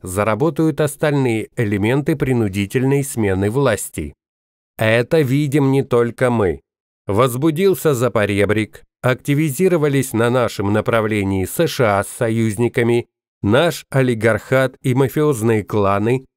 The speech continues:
спешно формируют новые партии и политические проекты.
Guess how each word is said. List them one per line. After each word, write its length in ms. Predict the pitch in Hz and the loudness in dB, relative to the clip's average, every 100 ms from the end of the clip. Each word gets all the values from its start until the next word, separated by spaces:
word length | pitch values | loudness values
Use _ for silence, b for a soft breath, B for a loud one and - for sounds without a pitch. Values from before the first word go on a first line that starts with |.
| _ | _
спешно 560 | - - 131 147 147 | -16 -2 0 0 -2
формируют 720 | 131 135 131 135 139 131 107 - | -2 0 0 2 2 2 -2 -6
новые 480 | 101 113 135 104 98 | 0 2 2 0 -2
партии 580 | 85 120 147 143 151 143 | 0 0 0 -2 -2 -2
и 220 | 139 131 | -2 -2
политические 880 | 131 110 110 151 139 143 - 127 131 | -2 -2 -2 -4 -4 -4 -4 0 0
проекты. 760 | 131 131 143 117 - - 85 | 0 0 2 0 -2 -4 -4